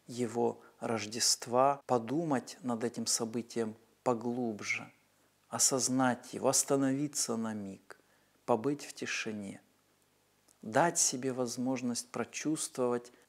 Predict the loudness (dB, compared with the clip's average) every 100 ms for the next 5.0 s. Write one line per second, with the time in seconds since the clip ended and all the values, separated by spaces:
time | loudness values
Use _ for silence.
0 | -6 -2 2 2 2 0 0 -2 -2 -2
1 | 0 -2 -2 -2 0 -2 2 2 4 0
2 | -4 -8 _ _ _ -4 -2 -2 -2 -2
3 | -2 -6 -4 -2 0 -2 -6 _ _ _
4 | -8 -6 -4 -4 -4 -10 -6 -6 -6